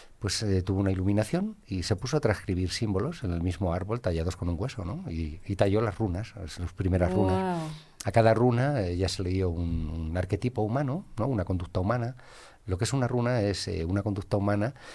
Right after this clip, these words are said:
Speaker 1: que está detrás de un símbolo.
Speaker 2: Ok.
Speaker 1: Entonces, por eso son veinticinco símbolos, que, bueno, son veinticuatro,
Speaker 2: Veinticuatro.
Speaker 1: veinticuatro y una que no tiene nada, que es la runa de Odín, la runa blanca, que es la del destino.
Speaker 2: Ujú.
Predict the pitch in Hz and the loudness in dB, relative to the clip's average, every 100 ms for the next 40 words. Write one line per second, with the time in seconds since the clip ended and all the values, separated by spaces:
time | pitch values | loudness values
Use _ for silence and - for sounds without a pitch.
0 | - - 104 - 95 90 90 87 90 90 | -18 -4 -2 2 0 0 0 0 0 0
1 | 101 80 73 78 - _ _ _ - 170 | 0 -2 -4 -8 -16 _ _ _ -10 -8
2 | 165 165 151 160 - 87 95 - 98 87 | -4 -2 0 0 0 2 0 2 0 4
3 | - 110 104 92 87 87 98 95 87 123 | 4 4 2 0 -2 -2 -6 -4 -4 -4
4 | 127 123 110 143 - - 85 73 - 87 | -4 -2 0 0 -2 -10 -10 -10 -6 -2
5 | 85 87 92 - 101 - 123 123 - 156 | 0 -2 -2 4 4 4 2 0 -6 -10
6 | - 185 208 196 - 139 123 143 104 101 | -6 2 4 4 2 4 4 4 6 4
7 | 98 110 - 87 92 87 87 87 104 87 | 4 2 0 -2 0 0 0 0 -2 -2
8 | 87 85 85 98 - - - - 98 98 | -2 -2 -4 -6 -8 -20 -12 0 4 4
9 | 90 80 87 90 85 87 85 80 73 - | 2 0 0 0 2 2 0 -6 -6 -4
10 | 76 71 73 - 71 69 - - 175 165 | -4 -2 -6 -4 -6 -8 -12 -8 -6 -4
11 | 165 | -4